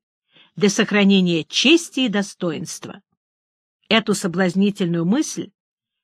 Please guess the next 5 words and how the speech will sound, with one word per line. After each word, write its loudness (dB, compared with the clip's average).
Павел 4
Алексеевич -2
примерял 2
на 0
себя. -4